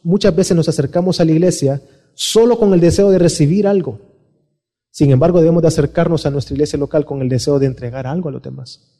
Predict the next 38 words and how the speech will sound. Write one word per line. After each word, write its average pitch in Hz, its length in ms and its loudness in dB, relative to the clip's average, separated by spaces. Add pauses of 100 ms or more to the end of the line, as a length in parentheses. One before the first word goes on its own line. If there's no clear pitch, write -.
(580)
Es 165 120 6
muy 208 120 4
fácil 202 280 0
acercarnos 180 520 2
porque, 156 320 0
con, 160 320 -4 (320)
una 185 200 4
vez 180 120 2
más, 147 140 2
vuelvo 196 180 4
al 185 80 4
ejemplo 180 260 2
anterior 170 360 2
que 165 80 0
les 156 80 0
decía, 135 400 0 (240)
en, 160 340 2
en 156 260 4
medio 190 140 4
del 196 80 4
sufrimiento 185 560 0
nosotros 202 680 0
sentimos 196 500 4
que 180 120 2
merecemos 165 560 0
algo 208 320 2 (280)
y 160 140 2
que 160 140 4
necesitamos 175 600 0
ser 190 160 2
solventados 180 880 0 (420)
y 175 120 2
voy 160 220 4
a 190 40 4
la 185 60 4
iglesia 185 360 2
a - 20 0
recibir. 196 560 -2